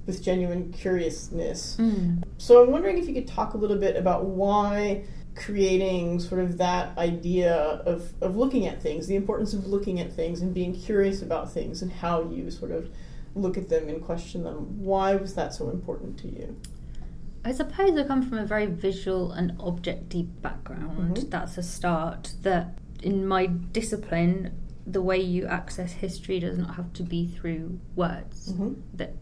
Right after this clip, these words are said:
Speaker 2: like, I, I wouldn't privilege a written source. Like, I want to look at objects and pictures and understand the details in those. What, what are they saying? And maybe things that words wouldn't necessarily note at all.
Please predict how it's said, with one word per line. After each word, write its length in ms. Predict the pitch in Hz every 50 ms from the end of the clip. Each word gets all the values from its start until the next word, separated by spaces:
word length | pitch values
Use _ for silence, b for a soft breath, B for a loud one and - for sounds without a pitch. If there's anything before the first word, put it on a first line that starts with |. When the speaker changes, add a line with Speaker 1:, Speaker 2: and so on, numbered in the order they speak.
| - - -
Speaker 2:
like, 260 | 190 180 - - -
I, 140 | 170 170 175 -
I 80 | 180 180
wouldn't 840 | 180 180 185 175 175 175 170 - - - 175 170 - - - -
privilege 640 | - - - 208 180 190 180 175 170 175 175 - -
a 60 | 180
written 400 | 175 180 175 - - 175 175 175
source. 460 | 175 - 196 190 - 165 170 - - -
Like, 280 | 160 - - - -
I 80 | 170 175
want 280 | 175 175 - - -
to 80 | - 185
look 200 | 180 170 175 -
at 80 | - -
objects 400 | - 170 - - 131 - - -
and 100 | - 175
pictures 480 | 170 175 175 - - 170 165 175 175 - -
and 320 | 180 180 175 170 170 160 B B B B B B B B B B B B - - - - - - - -
understand 520 | 220 202 185 180 185 - - - 185 180 175
the 40 | 175
details 500 | 175 180 185 175 - - - 175 170 -
in 140 | 175 175 175
those. 460 | 175 175 170 175 175 175 - - - - -
What, 220 | - 208 214 - -
what 140 | - 196 185
are 80 | 180
they 200 | 170 175 170 170
saying? 540 | 175 - - - - - 175 175 - - - - - - - - -
And 200 | - 185 175 170
maybe 260 | 170 170 170 175 175
things 280 | 175 175 175 175 175 175
that 120 | 175 180
words 280 | - 180 175 170 170 -
wouldn't 360 | - 180 175 165 165 - -
necessarily 720 | 175 175 - - 175 175 - 170 170 165 165 156 160 165
note 380 | 165 160 165 - - - - - -
at 180 | 180 175 - -
all. 280 | 180 175 - - -